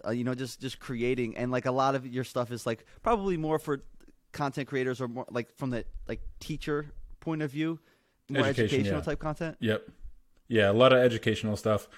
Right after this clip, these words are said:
Speaker 2: Um, I'm a big fan of, of building, of learning, and I like to apply that 'cause I,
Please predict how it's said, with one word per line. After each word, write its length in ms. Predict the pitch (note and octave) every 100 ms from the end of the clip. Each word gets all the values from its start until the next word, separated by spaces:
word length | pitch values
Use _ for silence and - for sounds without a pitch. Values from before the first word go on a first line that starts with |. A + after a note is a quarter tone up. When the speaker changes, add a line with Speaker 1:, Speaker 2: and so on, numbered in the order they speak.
| - -
Speaker 2:
Um, 600 | G#2 G2+ G2+ G2+ G2 F#2+ - B2
I'm 140 | A#2+
a 60 | A2+
big 240 | D3 C#3+
fan 320 | - A2 G#2+
of, 420 | G#2 G2+ F#2 - _
of 220 | F#2+ F2+ -
building, 480 | A2 A2+ A2 A2
of 320 | G#2 G2 F2+ -
learning, 680 | G2 G2+ G#2 G2+ G2 G2 F2+ _ _ _ _ _
and 460 | G2+ G2+ G2+ G2 -
I 80 |
like 200 | G#2 A2 -
to 120 | G#2+
apply 280 | - G#2 G2
that 180 | F#2 F2
'cause 140 | G2+
I, 100 | G#2